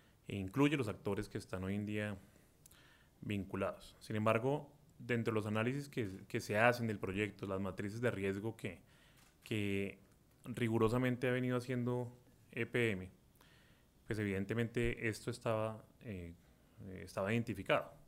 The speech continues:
¿sí? Y, eh, respecto a este riesgo, ¿sí? que, que, que no les puedo decir que se haya materializado porque hasta ahora la información es preliminar, pues sí hay un plan de acción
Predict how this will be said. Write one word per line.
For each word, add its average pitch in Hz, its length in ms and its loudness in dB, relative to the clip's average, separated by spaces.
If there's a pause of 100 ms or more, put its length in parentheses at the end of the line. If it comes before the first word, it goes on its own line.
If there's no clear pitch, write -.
(520)
¿sí? - 340 -8 (140)
Y, 165 300 0 (280)
eh, 104 720 0 (360)
respecto 117 540 0
a 107 80 6
este 139 260 2
riesgo, 123 480 4 (580)
¿sí? - 120 -14
que, 92 300 -8
que, 90 360 -10
que 90 420 -10 (160)
no 104 240 0
les 117 140 2
puedo 139 140 4
decir - 140 0
que 120 80 -2
se 117 80 0
haya 117 140 2
materializado 101 720 0
porque - 240 -8
hasta 90 180 -8
ahora 95 140 -2
la 110 80 0
información 95 640 -4 (580)
es 113 160 -2
preliminar, 120 500 0 (580)
pues 113 180 2
sí 110 220 -2
hay 113 200 2
un 117 100 0
plan 117 200 0
de 117 60 0
acción 104 440 -2